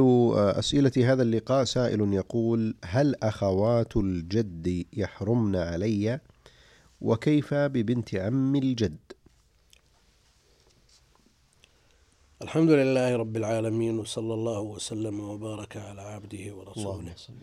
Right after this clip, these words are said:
Speaker 1: وسلم.
Speaker 2: نبينا محمد وعلى آله وأصحابه أجمعين.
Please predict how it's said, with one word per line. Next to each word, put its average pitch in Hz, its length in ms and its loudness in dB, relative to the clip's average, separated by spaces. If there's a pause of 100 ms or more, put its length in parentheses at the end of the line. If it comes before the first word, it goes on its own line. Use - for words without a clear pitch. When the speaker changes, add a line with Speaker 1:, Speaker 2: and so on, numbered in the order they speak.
(120)
Speaker 1:
وسلم. - 180 -20 (360)
Speaker 2:
نبينا 120 440 -4
محمد 101 600 -8
وعلى 104 580 -12
آله 95 360 -16
وأصحابه - 640 -16
أجمعين. 104 640 -16